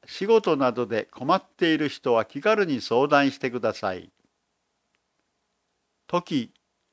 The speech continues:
毎週月曜から金曜、九時から十七時十五分、祝日を除く。ところ、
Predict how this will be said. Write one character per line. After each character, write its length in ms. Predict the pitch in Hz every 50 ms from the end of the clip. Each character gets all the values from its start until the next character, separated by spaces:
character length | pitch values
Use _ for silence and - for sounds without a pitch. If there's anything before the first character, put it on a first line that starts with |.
| _ _ _ _ _ _ _ _ -
毎 240 | 120 127 160 196 214
週 400 | 196 - - - 190 170 147 131
月 320 | 117 131 127 - - - 160
曜 260 | 160 156 147 139 135
か 160 | - - 117
ら 220 | 107 104 95 90 _ _
金 320 | - - 110 117 131 127
曜、 400 | 123 117 107 101 95 90 82 76 _ _ _ _ _ _ _ _ _ _ _ _ _ _ _
九 140 | - - 208
時 160 | 220 240 233
か 160 | - - 123
ら 240 | 107 98 92 92 - _ _
十 240 | - - 143 196 208
七 300 | - - - 202 175 131
時 160 | 113 107 95
十 220 | 85 101 127 151 165
五 120 | 175 160
分、 240 | 131 139 123 95 - _ _ _ _ _ _ _ _ _ _ _ _ _ _ _ _ _
祝 300 | _ - - - - 180
日 320 | 180 185 175 - - - 113
を 140 | 87 92 90
除 340 | 95 98 98 104 113 - _
く。 240 | - - - _ _ _ _ _ _ _ _ _ _ _ _ _ _ _ _ _ _ _ _ _ _ _ _ _ _ _ _ _ _ _
と 120 | - 190 196
こ 160 | - 233 185
ろ、 260 | 135 104 90 - _